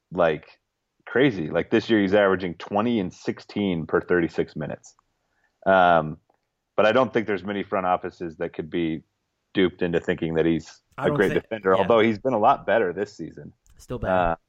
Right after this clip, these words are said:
Speaker 1: yeah, still, still bad, and still something that front offices notice these days. Um, <laughs> I'm with you. I, I think I would probably be looking to sell as, as, uh, aggressively as I could right now if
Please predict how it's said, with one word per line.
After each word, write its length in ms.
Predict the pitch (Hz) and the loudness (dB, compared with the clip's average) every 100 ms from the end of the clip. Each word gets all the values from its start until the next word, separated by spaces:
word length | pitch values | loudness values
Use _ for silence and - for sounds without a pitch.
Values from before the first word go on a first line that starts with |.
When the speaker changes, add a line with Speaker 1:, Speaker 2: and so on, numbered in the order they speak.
| _ _ _ _ - | _ _ _ _ 0
Speaker 1:
yeah, 200 | 107 87 | 2 2
still, 360 | - 127 104 - | 2 0 0 -8
still 260 | - 127 | 2 4
bad, 280 | 101 90 82 | 6 6 4
and 120 | 82 | 0
still 180 | _ 104 | _ -10
something 420 | - 101 90 92 | -4 -4 -2 -4
that 180 | 85 82 _ _ _ - | -2 -2 _ _ _ -4
front 200 | 90 82 | -2 0
offices 600 | 78 - - 76 - _ _ | -2 -4 -10 -10 -10 _ _
notice 340 | 90 80 73 - | -4 -4 -4 -8
these 160 | 80 | -10
days. 360 | - 76 78 - _ _ - - - | -6 -6 -6 -12 _ _ -20 -14 2
Um, 420 | 107 104 98 90 - - 415 494 453 - - - - | 6 6 6 2 -2 -8 -8 -8 -12 -10 -10 -10 -8
<laughs> 880 | - - _ _ _ - - - - | -8 -10 _ _ _ -20 -20 -16 -2
I'm 160 | 151 165 | 0 4
with 200 | 185 117 | 2 2
you. 140 | 101 | 4
I, 180 | 117 127 117 | 2 2 0
I 100 | 113 | 0
think 200 | 131 120 | 2 2
I 100 | 117 | 4
would 240 | 110 92 | 2 -4
probably 720 | - 107 107 107 104 101 98 95 _ _ _ _ _ _ _ _ - | 0 2 4 2 -2 -2 -4 -8 _ _ _ _ _ _ _ _ -6
be 80 | 107 | -2
looking 340 | 104 104 101 | -2 -2 -6
to 80 | 90 | -8
sell 460 | - 98 104 104 92 | -2 2 4 4 2
as, 180 | 85 - - _ - | -2 -8 -20 _ -8
as, 360 | 87 78 - _ _ _ 92 | -6 -6 -14 _ _ _ -6
uh, 300 | 85 80 78 | -2 -2 -2
aggressively 720 | 82 - 92 - 104 90 85 | -6 0 -2 0 -4 0 -2
as 120 | 80 | -2
I 60 | 82 | -6
could 280 | - 92 80 | 0 0 0
right 160 | 78 | -4
now 200 | 80 78 | -2 -2
if 80 | 73 | 0